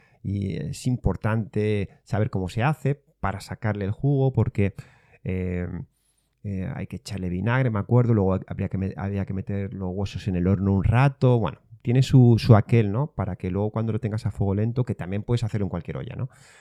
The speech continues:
Lo que pasa que en la olla eléctrica de fuego lento, pues, te olvidas, tú la programas y te piras, ¿no? Sin embargo, la otra con fuego, pues, tienes que estar con,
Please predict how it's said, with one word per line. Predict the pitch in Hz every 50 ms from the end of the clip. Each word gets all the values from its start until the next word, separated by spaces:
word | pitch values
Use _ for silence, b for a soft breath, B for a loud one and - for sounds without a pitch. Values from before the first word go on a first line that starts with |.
| B B B B B B B -
Lo | 107 104 107
que | - 101
pasa | - 104 - 110
que | - 107 104
en | 104 104
la | 104 104
olla | 107 107 104
eléctrica | 107 117 117 - - - 110 - 101
de | 101 -
fuego | - 107 98 104
lento, | 104 107 107 101 120 117
pues, | - 85 - - - _ - - -
te | - 101
olvidas, | 90 87 90 110 117 95 92 110 -
tú | - - 104
la | 101 98
programas | - 101 104 101 107 107 117 127 -
y | 117 -
te | - -
piras, | - 95 98 98 98 - - - - -
¿no? | 95 127 139 b b b b b b
Sin | - - 101
embargo, | 101 92 90 92 101
la | 90 82
otra | 87 - 101 95 98 107
con | - - - 104 95 101
fuego, | - - 98 98 110
pues, | - 110 -
tienes | - 85 82 -
que | -
estar | - - 82 - - - _ _
con, | - 143 90 87 85 76 73 82